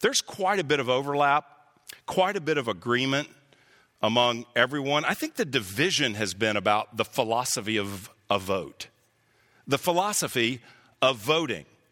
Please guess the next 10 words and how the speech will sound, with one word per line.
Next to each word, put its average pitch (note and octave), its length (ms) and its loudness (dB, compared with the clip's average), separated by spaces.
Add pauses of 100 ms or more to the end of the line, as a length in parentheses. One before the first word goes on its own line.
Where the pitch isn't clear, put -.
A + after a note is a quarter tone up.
(640)
which - 140 -2
the A#3 80 -2
scripture C4+ 420 0
doesn't F3 280 0
give D#3+ 160 0
us D3 120 0
a D3 60 0
lot D3+ 300 2
of A2+ 240 -8
detailed, C3+ 880 0